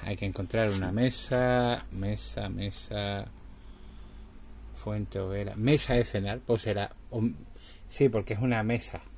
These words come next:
normal, no es de alquimista. No, mesa de estudio, vale, vale, vale, mesa de estudio, aquí está.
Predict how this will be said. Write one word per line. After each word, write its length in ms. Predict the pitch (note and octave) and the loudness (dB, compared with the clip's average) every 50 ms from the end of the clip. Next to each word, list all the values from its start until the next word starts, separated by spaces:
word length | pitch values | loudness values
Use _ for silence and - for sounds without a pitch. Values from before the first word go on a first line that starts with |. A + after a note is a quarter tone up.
| - - - - | -18 -16 -14 -8
normal, 440 | - G#2+ G#2 G2 G2 G#2+ A2 G#2+ G#2 | -4 -2 -2 0 0 2 2 2 4
no 80 | A2+ A#2 | 2 4
es 80 | A2 | 4
de 60 | A#2+ A2+ | 6 4
alquimista. 560 | G#2+ - - G2+ G#2 G#2 - - - - - - - - - - - - - - - - | 4 4 2 4 6 4 4 4 0 -4 -4 -6 -10 -12 -12 -12 -2 2 2 2 2 4
No, 100 | C3+ C3+ | 6 6
mesa 300 | B2+ B2+ D3+ - - F3 | 8 8 8 6 6 6
de 80 | D3+ C3 | 6 6
estudio, 500 | A#2+ - - C#3 C3 A2 F#2+ F2+ E2+ E2+ | 4 4 4 6 6 6 6 2 0 2
vale, 300 | F2+ G2 G2 F#2+ F2 - | 2 4 4 2 2 0
vale, 240 | F2 F2 E2+ - - | -4 -4 -6 -6 -6
vale, 180 | - - - | -8 -8 -6
mesa 300 | - G#2 A2+ G#2+ - - | -4 -2 -2 0 0 2
de 80 | G#2 F#2 | 2 0
estudio, 360 | - - - F#2+ F2 F2+ F2 | 0 -2 -2 -2 0 0 -2
aquí 120 | F2 F#2 F#2 | -2 -4 -8
está. 220 | - - - | -8 -10 -12